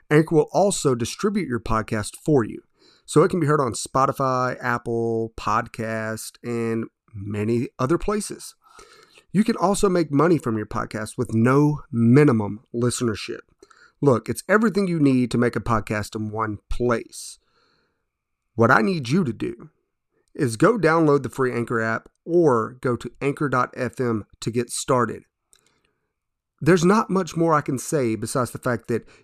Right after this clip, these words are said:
you can get your opinion out there, create your podcast, and make money while doing so. So the question is, what are you waiting for?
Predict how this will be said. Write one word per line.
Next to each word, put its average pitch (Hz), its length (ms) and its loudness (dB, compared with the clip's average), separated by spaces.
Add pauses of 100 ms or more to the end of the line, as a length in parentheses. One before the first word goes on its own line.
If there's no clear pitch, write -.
you 180 120 0
can 131 160 0
get 165 220 2
your 175 100 4
opinion 165 340 4
out 135 200 0
there, 127 180 -2
create 139 440 -2
your 139 100 0
podcast, 120 560 -2
and 143 200 2
make 143 220 0
money 127 300 2
while 107 320 -6
doing 127 320 4
so. - 320 -12 (400)
So 170 240 4
the 123 80 -4
question 131 420 0
is, 107 500 -4 (300)
what 123 260 2
are 156 60 4
you 120 220 2
waiting 110 320 -2
for? 98 320 -14